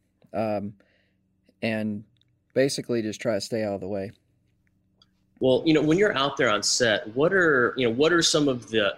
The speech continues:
Speaker 2: the good things and some of the downsides of it, or the challenges, probably more so than the downsides? 'Cause you did that life, what, for ten, fifteen years, thirteen years, was it, that you worked on sets?
Speaker 1: Yeah,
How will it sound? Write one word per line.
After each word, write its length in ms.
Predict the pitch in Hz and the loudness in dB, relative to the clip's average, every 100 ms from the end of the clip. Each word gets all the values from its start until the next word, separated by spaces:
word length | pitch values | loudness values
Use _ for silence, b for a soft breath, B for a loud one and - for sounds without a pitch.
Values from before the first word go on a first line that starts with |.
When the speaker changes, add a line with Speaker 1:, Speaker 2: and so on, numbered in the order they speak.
| - | -8
Speaker 2:
the 80 | 110 | -8
good 300 | 120 123 - | -2 -2 0
things 500 | 117 113 113 104 104 | 0 2 0 -4 -6
and 100 | 98 | -2
some 200 | 120 107 | -2 -2
of 80 | 95 | -6
the 80 | |
downsides 640 | 98 85 95 - - - - | -6 -6 -6 -8 -6 -8 -8
of 100 | - | -8
it, 80 | - | -4
or 80 | 143 | -2
the 100 | 127 | 0
challenges, 580 | - 123 95 90 - - | 0 0 -2 -6 -8 -6
probably 440 | - 98 92 90 | -4 -4 -4 -8
more 160 | 87 87 | -8 -8
so 160 | - | -8
than 180 | 80 76 | -10 -14
the 100 | 78 - | -16 -16
downsides? 580 | - - - - - - _ _ _ - _ - | -16 -10 -12 -12 -20 -20 _ _ _ -12 _ -4
'Cause 120 | 202 202 | 0 2
you 140 | 208 | 2
did 180 | 240 160 | 2 2
that 180 | 151 120 | 0 0
life, 320 | 135 190 - | 0 0 2
what, 180 | 117 - | 0 0
for 300 | 110 95 - - | -2 -2 -4 -4
ten, 320 | 127 135 131 | 0 0 -2
fifteen 360 | 131 - 131 | -4 -2 -2
years, 240 | 131 143 143 | 0 -2 0
thirteen 340 | 143 147 170 165 | -2 0 0 2
years, 360 | 170 175 160 | 2 0 0
was 180 | 170 165 | 0 0
it, 140 | 165 - _ _ _ _ | -2 -8 _ _ _ _
that 120 | 110 170 | -4 -2
you 120 | 127 | 2
worked 300 | 123 120 - | 2 0 -2
on 280 | 113 113 107 | -2 0 0
sets? 640 | 131 117 - - - - _ _ _ _ _ _ - | 0 0 0 -2 -2 -8 _ _ _ _ _ _ -4
Speaker 1:
Yeah, 360 | 202 220 139 | 2 4 2